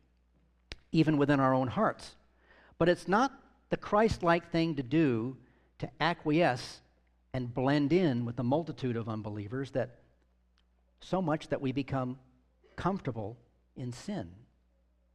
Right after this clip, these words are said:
If we did that, we would empty his cross of its power to save. And what I mean by that is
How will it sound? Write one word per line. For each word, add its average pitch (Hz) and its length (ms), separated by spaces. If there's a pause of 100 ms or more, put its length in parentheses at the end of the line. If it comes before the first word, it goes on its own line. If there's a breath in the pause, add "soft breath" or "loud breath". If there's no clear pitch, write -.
(380 loud breath)
If 175 120
we 190 100
did 262 240
that, 165 200
we 160 100
would 156 160
empty 214 580
his 147 220
cross 202 460
of 135 120
its 139 140
power 165 420
to 151 120
save. 139 480
And 135 80
what 147 120
I 156 60
mean 214 220
by 131 240
that 127 240
is 123 180